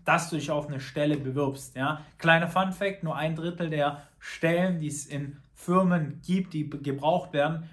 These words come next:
werden offiziell ausgeschrieben. Also sollte man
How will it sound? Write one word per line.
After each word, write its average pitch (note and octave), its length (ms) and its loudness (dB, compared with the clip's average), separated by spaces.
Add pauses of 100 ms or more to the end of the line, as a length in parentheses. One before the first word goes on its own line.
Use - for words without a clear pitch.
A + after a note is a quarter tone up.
werden D3 200 2
offiziell D#3+ 420 -2
ausgeschrieben. D#3 840 -6 (300)
Also E3+ 240 4
sollte F3 280 0
man D3+ 340 -2